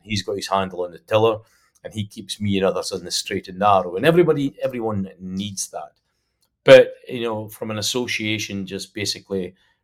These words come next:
treading water, we've become very proactive across a number of fields, both nationally and internationally. And you may have seen in the press recently that we've been awarded a three million pound grant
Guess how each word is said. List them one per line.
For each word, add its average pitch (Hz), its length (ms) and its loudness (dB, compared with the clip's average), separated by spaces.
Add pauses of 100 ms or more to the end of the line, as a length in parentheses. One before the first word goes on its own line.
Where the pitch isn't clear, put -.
treading 95 360 4
water, 95 460 -2
we've 92 320 -14
become 95 420 -2
very 92 260 -6
proactive 95 720 -6
across 87 540 -8
a 92 60 -12
number 104 260 -4
of 95 100 -6
fields, 87 360 -14
both 95 340 -6 (460)
nationally 92 1040 -2
and 90 800 -4
internationally. 87 920 -8 (380)
And 98 460 -2
you 95 160 -6
may 107 160 -4
have 104 180 -4
seen 95 280 -6
in 92 100 -8
the 92 80 -8
press 95 400 -4
recently 92 520 -8
that 87 140 -10
we've 87 220 -12
been 90 120 -6
awarded 92 440 -4
a - 60 -14
three 98 240 -6
million 90 340 -6
pound 87 300 -10
grant 110 440 0